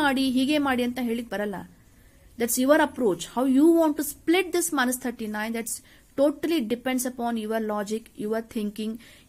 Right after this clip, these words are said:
your, uh, skill of, uh, understanding the multiples. So I, I, I just can't stop you here. Okay? So, but maximum possibilities what you can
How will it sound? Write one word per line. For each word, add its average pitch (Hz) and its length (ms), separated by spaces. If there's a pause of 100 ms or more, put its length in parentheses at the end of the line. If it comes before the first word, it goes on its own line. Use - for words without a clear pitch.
your, 269 240 (200)
uh, 202 120 (120)
skill 285 220 (100)
of, 269 160
uh, 202 200 (300)
understanding 240 560
the 214 120
multiples. 233 540 (800)
So 294 80
I, 262 80 (140)
I, - 20 (180)
I 311 100
just 370 200
can't 285 240
stop 220 180 (100)
you 254 140
here. 170 180 (440)
Okay? 349 180 (400)
So, 302 60 (140)
but 302 100 (260)
maximum 247 500
possibilities 311 460 (100)
what 269 160
you 269 100
can 269 120